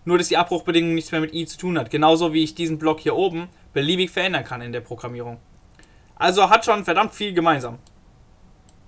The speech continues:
Oh, da war zu viel weg. So, und jetzt wird es aber in der Mathematik meistens abstrakter geschrieben. Das sieht dann ungefähr so aus. So, und auch hier wird wieder hier was gemacht und hier wird wieder hier was gemacht. Was jetzt das Besondere ist,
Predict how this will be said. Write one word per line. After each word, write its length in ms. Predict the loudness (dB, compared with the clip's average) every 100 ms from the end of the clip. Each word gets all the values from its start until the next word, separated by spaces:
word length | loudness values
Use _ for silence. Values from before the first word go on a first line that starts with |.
| -20 -18
Oh, 80 | -10
da 120 | -6
war 120 | -6
zu 100 | -8
viel 200 | -12 -14
weg. 200 | -14 -16 -20 -20 -20 -20 -20 -20 -14
So, 140 | -4
und 80 | 0
jetzt 140 | 2 4
wird 100 | 2
es 80 |
aber 160 | 4 2
in 60 | 2
der 80 |
Mathematik 440 | 2 2 2 0 -2
meistens 320 | -2 -2 -6
abstrakter 500 | -10 -6 -2 0 0
geschrieben. 380 | 0 0 -2 -2
Das 120 | -2
sieht 140 | -2 0
dann 160 | 0
ungefähr 480 | 0 -2 -2 -2 -4
so 280 | -2 -2 -2
aus. 460 | 0 0 -2 -6 -18 _ _ -20 _ -20 -20 -20 -20 -20 _
So, 300 | -4 -4 -4 -18 -20 -6
und 120 | 0
auch 120 | 0
hier 160 | 2 0
wird 140 | 0
wieder 140 | 0 0
hier 180 | 0
was 140 | -2 -2
gemacht 340 | 0 0 0
und 140 | -6 -2
hier 160 | 0
wird 120 | 0
wieder 160 | -4 -6
hier 160 | -4 -2
was 160 | -4
gemacht. 320 | -4 -4 -4 -10 -20 -20 -8
Was 120 | -4 -4
jetzt 160 | -4
das 60 | -4
Besondere 420 | 2 2 4 6
ist, 240 | 4 2